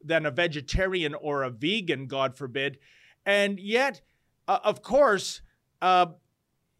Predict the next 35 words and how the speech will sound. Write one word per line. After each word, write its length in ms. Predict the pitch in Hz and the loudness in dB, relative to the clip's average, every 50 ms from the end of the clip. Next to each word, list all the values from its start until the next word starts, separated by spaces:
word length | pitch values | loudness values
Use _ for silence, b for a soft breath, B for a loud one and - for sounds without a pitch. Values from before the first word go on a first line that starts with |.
| - 233 | -20 -16
the 200 | 202 190 190 214 | -12 -4 2 4
uncanny 600 | 220 226 214 208 208 - 220 247 269 277 277 254 | 4 4 4 0 -2 0 0 2 2 0 -2 -4
thing 460 | 156 - - 202 165 151 143 156 175 | -6 -2 -2 -2 0 -2 -4 -6 -10
is 340 | 190 - 180 185 185 170 127 | -12 -6 -2 -2 0 0 -2
this 220 | 143 202 208 202 220 | -2 -4 -4 -4 -6
is 100 | 214 156 | -8 -8
the 120 | 196 190 | -8 -6
same 340 | - - 233 233 254 285 269 | -4 0 0 0 0 0 -2
neck 240 | 233 185 160 - 180 | -2 -2 -2 -4 -6
of 60 | 151 | -6
the 80 | 156 | -6
woods 360 | 147 139 139 143 165 151 143 135 | -4 -2 -2 -2 -2 -2 -6 -6
where 100 | 165 160 | -6 -4
the 140 | 151 160 | -4 -4
government 540 | 151 131 170 175 175 185 180 180 180 - - - - _ _ _ | -4 0 0 0 0 0 -4 -4 -6 -10 -20 -20 -20 _ _ _
has 220 | - 180 180 175 147 | -4 0 0 0 0
declared 600 | 131 190 175 - - 202 208 196 185 170 156 156 | 0 -4 -4 -4 -4 0 0 2 2 0 -2 0
war 600 | 160 180 208 240 233 214 165 151 151 143 135 - _ - | 4 4 6 6 6 6 6 4 2 0 -4 -14 _ -4
on 360 | - 170 165 160 165 160 165 165 - - | 0 2 4 4 4 2 0 -8 -10 -8
the 120 | 147 143 | -8 -8
farmers 600 | - - 180 170 170 165 160 175 185 185 143 123 | -6 -2 0 2 4 4 2 0 -4 -4 -4 -6
regarding, 540 | 147 151 135 151 147 147 151 151 151 143 127 - _ _ | -8 -6 -2 0 2 2 2 0 -2 -6 -8 -16 _ _
uh, 220 | - 143 135 135 131 - - | -6 -6 -4 -4 -6 -6 -4
fertilizer. 800 | - 202 226 262 247 214 170 143 143 143 135 135 175 180 147 b b b b b b b b b b _ _ _ | 0 2 4 4 4 4 6 4 4 2 2 0 -2 -2 -2 b b b b b b b b b b _ _ _
What 460 | - - 233 208 220 277 311 349 403 427 | -16 -14 -10 -6 -4 -2 0 0 2 2
is 160 | 427 381 202 | 2 0 0
going 380 | 196 202 190 185 185 190 202 | -2 -4 -2 -2 -2 -2 -4
on 380 | - - - 240 294 330 381 403 | -6 -4 -4 -2 -2 -2 -2 -4
here, 260 | 370 262 285 214 180 | -6 -6 -4 -4 -4
Sheila? 320 | - - - 185 170 180 190 | -4 -4 -4 -2 0 0 0
You 220 | 202 233 349 403 | 0 0 0 0
live 160 | 415 381 262 185 | 0 0 -2 -2
in 120 | 170 160 | -6 -8
farm 380 | 135 - 170 156 147 156 156 147 | -8 -6 -6 -4 -4 -4 -6 -8
country. 500 | - 170 170 175 175 226 254 285 269 | -6 -6 -6 -6 -8 -12 -12 -12 -12